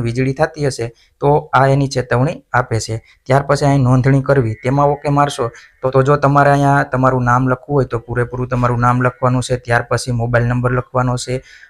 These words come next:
અને ત્યાર પછી જે એમાં લખેલું છે કે સંબોધન, એટલે કે તમારે આ છે તેની વિશે થોડુંક આપણે લખી શકીએ. ત્યાર પછી આપણો પિનકોડ લખી શકીએ.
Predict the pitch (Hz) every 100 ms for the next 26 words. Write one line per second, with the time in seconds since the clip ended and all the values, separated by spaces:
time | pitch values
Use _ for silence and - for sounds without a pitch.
0 | - 156 139 110 _ _ - 139 139 151
1 | 151 143 147 147 135 131 135 135 135 135
2 | 123 131 151 131 123 110 - _ - 135
3 | 143 147 143 147 143 147 - 127 131 131
4 | 135 - 135 135 131 127 123 127 127 127
5 | 127 127 127 127 117 - 131 139 143 139
6 | 127 123 - 123 127 123 123 120 120 123
7 | 131 127 131 131 131 131 139